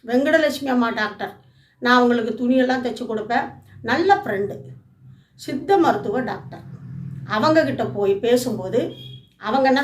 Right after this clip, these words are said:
சொன்னாங்கன்னா, "சிறு பீளை, காப்பிக்கட்டு, நிறைய பேர் இருக்கு அதுக்கு, சிறுகன் பீளை" அப்படின்னு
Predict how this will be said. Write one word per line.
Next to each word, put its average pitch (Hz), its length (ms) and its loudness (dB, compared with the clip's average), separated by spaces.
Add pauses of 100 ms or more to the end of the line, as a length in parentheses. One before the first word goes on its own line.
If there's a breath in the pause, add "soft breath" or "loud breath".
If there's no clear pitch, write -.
சொன்னாங்கன்னா, 208 480 -4 (560)
"சிறு 392 420 6 (120)
பீளை, 285 360 0 (760)
காப்பிக்கட்டு, 247 920 0 (540)
நிறைய 311 380 4
பேர் 302 240 6
இருக்கு 247 220 0
அதுக்கு, 208 220 -6
சிறுகன் 339 560 2
பீளை" 240 280 2 (120)
அப்படின்னு 220 400 -2